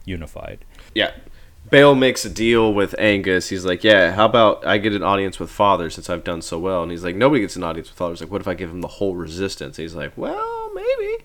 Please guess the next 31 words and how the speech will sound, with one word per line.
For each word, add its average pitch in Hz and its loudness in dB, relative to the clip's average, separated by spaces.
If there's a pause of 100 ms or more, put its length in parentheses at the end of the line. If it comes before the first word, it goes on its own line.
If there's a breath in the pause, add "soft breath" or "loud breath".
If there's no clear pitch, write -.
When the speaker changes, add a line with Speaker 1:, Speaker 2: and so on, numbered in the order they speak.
(500 loud breath)
Speaker 2:
Um, 95 0 (160)
so - -2
yeah, 85 4
this 104 -2
is 95 -12
the 101 0
exchange. 85 -4
We 90 -4
have 87 -6
to 87 -4
turn 107 -4
in 95 -6
the 92 -8
resistance, 85 -8
and 80 -10
he's 85 -12
gonna 85 -10
get, 80 -6 (680 loud breath)
uh, 82 -4
an 87 -6
audience 85 -4
with 80 -12
Father. - -8 (1800 soft breath)
Speaker 1:
Yeah. 123 4 (400)
Uh, 82 -6
so 92 -4
now 107 0
the 101 -2
deal 104 -2
is 87 -8
set - -6